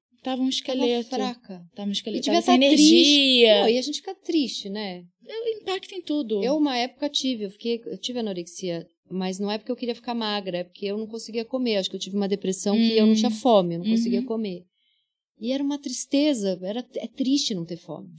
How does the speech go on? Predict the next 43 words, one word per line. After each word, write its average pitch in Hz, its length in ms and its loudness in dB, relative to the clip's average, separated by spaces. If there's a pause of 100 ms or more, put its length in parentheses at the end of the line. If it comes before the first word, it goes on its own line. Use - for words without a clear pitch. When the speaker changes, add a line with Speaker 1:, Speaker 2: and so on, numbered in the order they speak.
(260)
Speaker 1:
É 339 100 0
horrível, 320 360 2
mas 262 140 -4
é - 200 -12
Speaker 2:
Não, 262 160 -2
no 233 100 0
caso, 269 400 0 (340)
você 226 260 -4
até 254 180 0
tinha 262 340 -2
fome, 240 280 -4
você 254 440 -8
segurava, 226 640 -6
né? 254 60 0
Speaker 1:
Imagina. 302 380 -2
Speaker 2:
Mas, 226 180 2
enfim, 294 280 0
não 262 200 -2
comer 233 480 0
é 214 80 -10
muito 240 260 -10
triste, 214 500 -6
é 185 80 -8
muito 233 380 0
triste. 185 280 -12
Speaker 1:
Eu 190 80 -6
Speaker 2:
A - 20 -6
gente 196 80 -4
Speaker 1:
também 202 140 -4
Speaker 2:
tá 185 100 -2
se 185 120 -6
Speaker 1:
acho. - 20 -2
Speaker 2:
matando, 254 480 -4
né? 175 160 -10 (420)
É 196 80 -6
um 214 60 -6
suicídio. 254 540 -4
Speaker 1:
É 294 120 4
um, 311 140 0 (280)
exatamente 202 760 -6
esse 208 140 -12
o - 40 -16
ponto. 175 480 -16